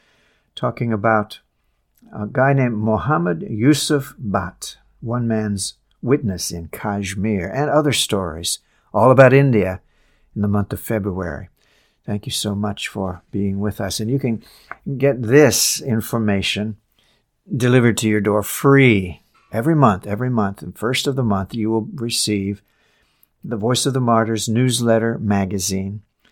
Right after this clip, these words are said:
and any inserts, anything like that that's involved. You'll, you'll be able to stay in touch with what's going on in the persecuted world. I hope that you will do that.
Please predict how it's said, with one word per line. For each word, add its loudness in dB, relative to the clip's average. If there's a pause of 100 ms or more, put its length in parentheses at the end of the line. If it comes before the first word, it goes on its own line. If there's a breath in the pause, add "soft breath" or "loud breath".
(180)
and 0
any 4
inserts, 0
anything -2
like -2
that -4
that's -6
involved. 0
You'll, -4
you'll -2
be -2
able 2
to -2
stay 0
in 0
touch 0
with 0
what's -2
going 0
on 0 (460)
in -6
the -4
persecuted -4
world. -4
I -6
hope -2
that -4
you -2
will -2
do -6
that. -8